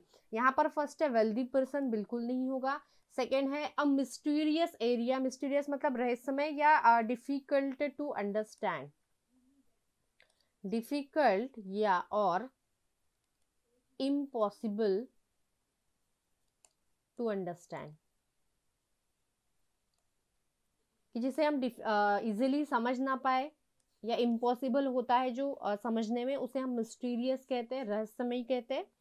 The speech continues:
Then next is long distance, बिल्कुल नहीं होगा। शायद इमेज को देख के आपको लगा होगा कि ये लॉन्ग डिस्टेंस हो सकता है, बिल्कुल नहीं।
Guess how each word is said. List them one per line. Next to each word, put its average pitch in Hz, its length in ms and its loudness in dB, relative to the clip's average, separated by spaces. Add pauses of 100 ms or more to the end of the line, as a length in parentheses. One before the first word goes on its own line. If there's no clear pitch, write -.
(840)
Then 262 200 2
next 277 240 -2
is 302 220 2
long 254 240 4
distance, 277 460 -2
बिल्कुल 226 380 0
नहीं 269 280 -2
होगा। 277 280 -2
शायद 285 340 0
इमेज 254 340 2
को 311 100 -2
देख 285 220 0
के 302 60 -2
आपको 285 260 0
लगा 269 260 2
होगा 277 220 -2
कि 285 160 -8
ये 311 120 -2
लॉन्ग 262 420 0
डिस्टेंस 262 460 -4
हो 262 100 -2
सकता 254 320 -4
है, 262 160 -2
बिल्कुल 226 480 -2
नहीं। 196 720 -4